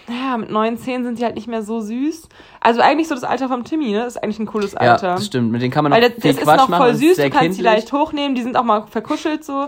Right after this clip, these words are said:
Speaker 2: Und die fühlen sich noch nicht zu cool, um dann nichts mehr
Speaker 1: Genau,
Speaker 2: was
Speaker 1: weil
Speaker 2: zu machen.
Speaker 1: dritte, ab der dritten Klasse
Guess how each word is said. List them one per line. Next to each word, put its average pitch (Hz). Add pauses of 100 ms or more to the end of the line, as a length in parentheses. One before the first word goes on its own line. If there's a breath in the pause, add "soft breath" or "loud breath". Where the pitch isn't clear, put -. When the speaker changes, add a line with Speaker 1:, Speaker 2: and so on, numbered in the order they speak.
(160 loud breath)
Speaker 2:
Und 127
die 135
fühlen 170
sich 160
noch 156
nicht 143
zu 139 (120)
cool, 113
um 98
dann 107
nichts 113
mehr 220
Speaker 1:
Genau, 262
Speaker 2:
was 233
Speaker 1:
weil 233
Speaker 2:
zu -
machen. 294
Speaker 1:
dritte, 269
ab 226
der 277
dritten 294
Klasse 277